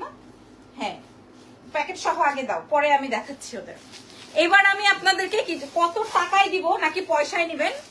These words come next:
কে কে নিবেন এটা বলেন, দাও। কত পিস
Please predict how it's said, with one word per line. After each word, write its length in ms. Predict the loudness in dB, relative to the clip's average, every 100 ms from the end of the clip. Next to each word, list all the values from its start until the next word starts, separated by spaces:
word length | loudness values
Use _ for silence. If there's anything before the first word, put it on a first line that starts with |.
| -6
কে 120 | -4
কে 160 | -2 -2
নিবেন 260 | -4 0 0
এটা 220 | 0 -4
বলেন, 260 | -6 -6 -8
দাও। 140 | -10 -12 -14 -20 -20 -20 -20 -20 -20 -20 -20 -20 -20 -20 -20 -20 -20 -6
কত 280 | -4 -4 -10
পিস 200 | -6 -4